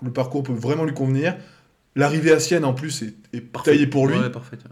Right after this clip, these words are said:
Speaker 2: ouais.
Speaker 1: Il a un jump qui permettrait de, de s'exprimer là-dessus, et il a une équipe qui est solide à ses côtés, avec, euh, Krohn et, euh, Van Etvelt. Voilà,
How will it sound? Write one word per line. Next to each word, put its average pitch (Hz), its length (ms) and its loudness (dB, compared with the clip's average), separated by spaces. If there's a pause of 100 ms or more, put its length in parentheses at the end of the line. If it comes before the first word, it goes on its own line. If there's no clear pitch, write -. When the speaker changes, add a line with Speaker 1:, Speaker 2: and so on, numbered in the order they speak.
Speaker 2:
ouais. 110 60 -14
Speaker 1:
Il 113 240 -8
a 110 140 -8
un 110 80 -12
jump 131 220 -2
qui 127 120 -8
permettrait 117 420 -6
de, 113 260 -6 (480)
de 123 140 -2
s'exprimer 127 460 -2
là-dessus, 160 420 2
et 123 320 0
il 127 180 -2
a 123 40 2
une 123 120 0
équipe 127 280 -4
qui - 80 -4
est 123 40 0
solide 139 280 -2
à 131 40 0
ses 127 140 -4
côtés, 139 360 2
avec, 127 280 0
euh, 120 300 -2
Krohn 151 500 -2
et, 123 200 -2
euh, 117 100 -2
Van 131 160 0
Etvelt. 147 460 -2 (640)
Voilà, 117 540 0